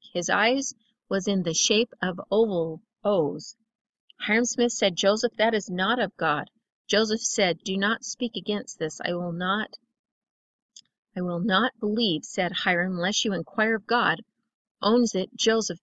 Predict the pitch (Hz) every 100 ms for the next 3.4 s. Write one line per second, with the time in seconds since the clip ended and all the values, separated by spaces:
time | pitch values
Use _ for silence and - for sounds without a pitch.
0 | - 190 240 277 - 196 175 175 175 -
1 | 220 240 - 190 180 170 180 202 214 196
2 | - - - 202 202 226 - - 185 175
3 | 208 196 220